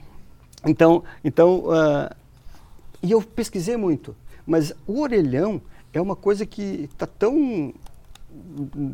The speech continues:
tão internalizada, essa prática de, de telefonar no orelhão, pra mim, pra vocês não é nem mais, mas durante, pra mim, tão comum, certo? Botar uma ficha no orelhão,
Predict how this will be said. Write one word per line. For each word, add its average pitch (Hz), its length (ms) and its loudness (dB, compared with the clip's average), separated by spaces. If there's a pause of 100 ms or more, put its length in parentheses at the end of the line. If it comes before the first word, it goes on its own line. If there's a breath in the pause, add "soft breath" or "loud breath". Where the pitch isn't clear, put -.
tão 214 180 0
internalizada, 139 920 2
essa 113 140 -4
prática 151 520 2
de, 120 160 -6 (240 soft breath)
de 143 140 -6 (220)
telefonar 143 440 4
no 143 100 4
orelhão, 127 320 2
pra 143 280 2
mim, 165 280 0
pra 127 180 -2
vocês 117 280 -4
não 127 180 -2
é 120 80 -4
nem 123 240 0
mais, 135 520 -2 (280 soft breath)
mas 139 240 6
durante, 143 400 4 (140)
pra 147 160 2
mim, 175 240 4
tão 170 480 -2 (160)
comum, 160 480 2 (400 soft breath)
certo? 147 380 -2
Botar 131 260 -2
uma 143 80 0
ficha 185 420 -4
no 147 120 0
orelhão, 131 420 -2